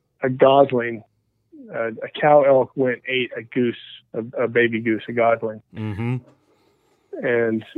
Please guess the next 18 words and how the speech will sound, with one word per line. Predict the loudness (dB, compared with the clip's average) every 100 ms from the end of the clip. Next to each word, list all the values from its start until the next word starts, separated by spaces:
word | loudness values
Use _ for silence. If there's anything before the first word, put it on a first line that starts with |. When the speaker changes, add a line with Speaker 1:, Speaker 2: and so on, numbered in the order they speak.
| -12 -12
Speaker 1:
it | 0
looked | 4 4 2
at | 4
first | 2 2
like | -4
that | -4 -4 -6 -6
she |
was | -6 -4
playing | -4 -2 -2
with | -4
it, | -10 -8
but | -6
then | -6
it | -8 -10 -6
turned | -4 -4
into, | -6 -2 0 0 -2 -8 _ _ -8
no, | -4 -2
no. | -2 -2 -4